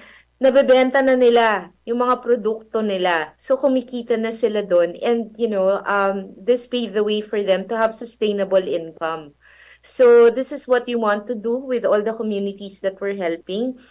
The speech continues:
Uh, this is a nationwide effort. Ang ginawa po namin together with our mobilization partners, nag-identify po kami ng mga hotspots in the country, kung sino talaga yung mga communities na nangangailangan.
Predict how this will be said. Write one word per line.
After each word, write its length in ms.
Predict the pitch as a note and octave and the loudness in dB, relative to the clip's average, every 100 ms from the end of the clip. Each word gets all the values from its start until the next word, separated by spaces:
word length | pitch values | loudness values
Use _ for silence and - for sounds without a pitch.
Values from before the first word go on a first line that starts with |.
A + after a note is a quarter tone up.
| - - - | -20 -20 -6
Uh, 320 | - G#3+ G#3+ | 0 2 2
this 160 | A3 A3+ | 0 -4
is 160 | A3+ | -6
a 80 | A3 | -6
nationwide 720 | G#3 G3 G3 G3+ F#3+ F3 F3 | -4 -4 -6 -6 -2 -2 -4
effort. 560 | - E3 E3 F#3 F#3+ F#3+ | -6 -6 -4 -4 -4 -4
Ang 80 | G#3+ | -6
ginawa 400 | G3+ G3 F#3+ F3+ | -4 0 0 0
po 160 | F#3+ | -4
namin 400 | F#3+ F3 E3+ D#3+ | -4 -2 -2 -6
together 400 | E3 E3+ E3+ F3+ | -8 -2 0 0
with 240 | E3 F3 F3 | 0 -2 -2
our 80 | E3+ | -4
mobilization 880 | F3+ F3+ F#3+ G3 F#3+ F#3 - A3+ | -6 -6 -6 -6 -8 -8 -8 -6
partners, 560 | A3 G#3 G3+ F#3 F3+ F3+ - - - | -2 -2 -2 -6 -8 -10 -20 -16 -4
nag-identify 880 | A#3 A#3+ A#3+ B3 A#3+ B3+ A#3+ A3+ | 2 4 4 2 2 -2 0 -2
po 160 | A3+ G#3+ | -2 -8
kami 240 | A3 G3+ | -6 -4
ng 100 | G3+ | -2
mga 300 | G3 F#3+ F#3+ | -2 -2 -4
hotspots 880 | F#3+ F#3 - - F#3 F3 F3 - - - | -4 -6 -10 -4 0 0 -4 -16 -16 -12
in 160 | G3+ | -6
the 80 | G3 | -4
country, 640 | G3+ A#3 A#3+ - F3+ G#3 G#3+ | -2 -4 -4 -8 -10 -10 -12
kung 160 | - G#3 | -12 -12
sino 320 | G3+ G#3 G3 | -10 -8 -6
talaga 320 | G3 F#3+ F#3+ | -2 -2 -2
yung 160 | F#3+ F#3 | -6 -2
mga 160 | F#3 F3+ | -2 -4
communities 720 | G3 F#3+ F3+ F#3 F#3 F#3 - | -8 -6 -8 -10 -14 -18 -8
na 160 | F#3 | -6
nangangailangan. 1040 | F3+ F3 E3+ E3 D3+ F#3 G#3 A#3+ G3+ G3 | -6 -6 -6 -6 -8 -6 -6 -4 -6 -8